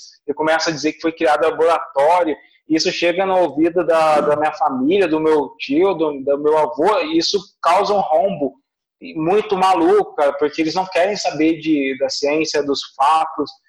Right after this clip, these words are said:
eles não querem saber de ser, é, justo ao que tá a história mesmo, a historiografia. Eles querem, tipo, abraçar, eles se, se di-, se dizem como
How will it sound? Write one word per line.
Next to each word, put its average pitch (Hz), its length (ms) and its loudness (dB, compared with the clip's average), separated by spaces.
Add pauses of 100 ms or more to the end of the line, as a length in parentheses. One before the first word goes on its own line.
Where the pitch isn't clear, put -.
(160)
eles 143 160 -2
não 160 80 -2
querem 160 220 -2
saber 151 380 0
de 147 100 -8
ser, 147 800 0 (420)
é, 139 560 2
justo 160 600 0
ao 151 340 4
que 151 100 -12
tá 156 540 2
a 160 40 2
história 185 520 2
mesmo, 151 260 2
a 143 40 -2
historiografia. 151 640 2
Eles 127 160 -4
querem, 147 260 2
tipo, 170 280 -2
abraçar, 165 720 0 (280)
eles 147 180 0
se, 165 140 2 (180)
se 147 260 -2
di-, 147 280 -2
se 147 180 -4
dizem 185 340 0
como 160 460 0